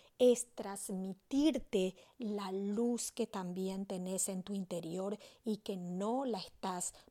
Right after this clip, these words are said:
pudiendo ver por alguna razón. Es por eso que te ofrezco este seguimiento, este apoyo para poder lograr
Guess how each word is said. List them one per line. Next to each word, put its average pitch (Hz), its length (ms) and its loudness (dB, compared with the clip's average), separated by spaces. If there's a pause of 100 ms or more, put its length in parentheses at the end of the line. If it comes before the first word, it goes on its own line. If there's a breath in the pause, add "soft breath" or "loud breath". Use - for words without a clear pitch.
pudiendo 240 680 2
ver 175 320 2 (240 loud breath)
por 180 180 6
alguna 170 460 -2
razón. 170 640 -6 (420 loud breath)
Es 208 160 -4
por 220 260 -2
eso 311 540 2
que 196 120 -6
te - 160 -10
ofrezco 240 800 0 (280 soft breath)
este 415 360 6
seguimiento, 208 1080 0
este 240 340 2
apoyo 262 800 4 (320 loud breath)
para 233 240 -2
poder 233 880 -2
lograr 208 800 -2